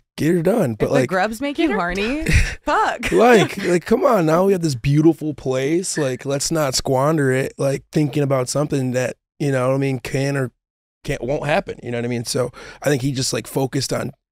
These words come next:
Speaker 1: way too much of the whole, like, "Okay, we gotta get to the sex. We gotta get to this." Like, dude, like, I didn't leave New Mexico. Dude, you're in Thailand. <laughs> Like,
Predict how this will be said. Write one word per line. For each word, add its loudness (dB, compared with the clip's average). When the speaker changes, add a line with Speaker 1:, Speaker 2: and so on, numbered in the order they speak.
Speaker 1:
way 0
too -4
much 0
of -4
the -2
whole, -2
like, -6
"Okay, -6
we -6
gotta -6
get -8
to -10
the -8
sex. -2
We -14
gotta -10
get -10
to -12
this." -12
Like, -4
dude, 0
like, -8
I 6
didn't 6
leave 6
New 2
Mexico. 0
Dude, 0
you're 4
in -2
Thailand. -2
<laughs> 6
Like, 2